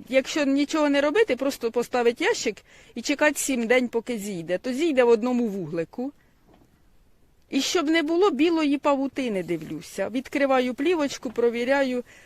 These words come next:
Це якісь гриби. Усю землю проливала фітоспоріном. Робила свіжий розчин. Все за інструкцією.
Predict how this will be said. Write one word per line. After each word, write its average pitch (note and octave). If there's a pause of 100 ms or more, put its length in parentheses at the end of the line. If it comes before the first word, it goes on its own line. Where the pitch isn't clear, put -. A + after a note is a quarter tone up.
(160)
Це E4+
якісь C#4+
гриби. G3 (1300)
Усю D4
землю D4+
проливала A#3+
фітоспоріном. A3 (100)
Робила D4+
свіжий C#4
розчин. A3 (180)
Все D4+
за D4
інструкцією. G3